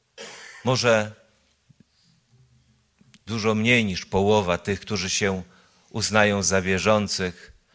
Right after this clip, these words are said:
praktykują niedzielno-, uczestnictwo w niedzielnej mszy świętej. Kiedyś rozmawiając z pewną osobą, która też ma swoją rodzinę,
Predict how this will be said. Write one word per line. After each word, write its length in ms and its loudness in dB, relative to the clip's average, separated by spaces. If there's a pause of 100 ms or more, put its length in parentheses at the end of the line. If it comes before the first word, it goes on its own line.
(100)
praktykują 880 -2 (580)
niedzielno-, 560 2
uczestnictwo 500 -4
w 60 -6
niedzielnej 420 -2
mszy 220 -6
świętej. 720 -6 (1000)
Kiedyś 560 -4 (840)
rozmawiając 520 2
z 60 -4
pewną 680 2 (520)
osobą, 800 2
która 440 0
też 600 -4 (1300)
ma 120 -2
swoją 360 -2
rodzinę, 680 -2